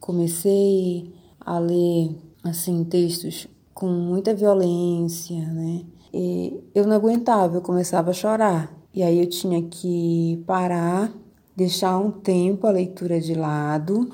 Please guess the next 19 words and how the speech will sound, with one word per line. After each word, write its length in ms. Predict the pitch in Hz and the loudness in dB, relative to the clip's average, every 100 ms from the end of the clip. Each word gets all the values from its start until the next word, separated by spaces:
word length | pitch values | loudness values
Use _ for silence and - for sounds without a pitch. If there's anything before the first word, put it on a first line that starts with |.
| - - _ _ - | -12 -20 _ _ -6
respirar 680 | 196 196 - 196 180 170 | 0 0 2 2 2 2
fundo, 1500 | 170 - 185 180 202 220 220 220 202 190 190 190 190 190 190 190 - _ _ | -2 -8 -2 2 4 4 4 2 2 2 2 2 2 0 -2 -8 -18 _ _
fa-, 320 | - - 175 | -2 4 4
ver 340 | 170 170 165 175 | 4 0 4 6
outras 380 | 190 185 165 - | 6 2 -4 -6
coisas. 880 | - 175 180 185 185 185 185 180 - - - _ - | -2 2 4 6 4 2 -2 -4 -12 -20 -20 _ 4
E 40 | |
aí 120 | 247 | 6
depois 400 | 247 262 254 254 | 8 6 8 8
eu 80 | 247 | 8
retomava 560 | 233 240 240 214 208 214 | 4 2 2 6 6 6
a 40 | |
leitura. 720 | 220 233 - 180 156 156 143 147 _ _ _ | 4 2 -2 -2 0 -2 -6 -10 _ _ _
E 120 | - 233 | 2 6
aí 240 | 233 247 | 8 8
de 160 | 220 302 | 6 4
novo 720 | 311 277 262 247 190 185 170 | 6 8 8 4 0 -2 -2
vinha 380 | 175 208 220 214 | -2 0 2 4
angústia, 1080 | 208 202 214 220 220 - - 214 202 202 | 2 0 2 4 2 0 2 2 2 -2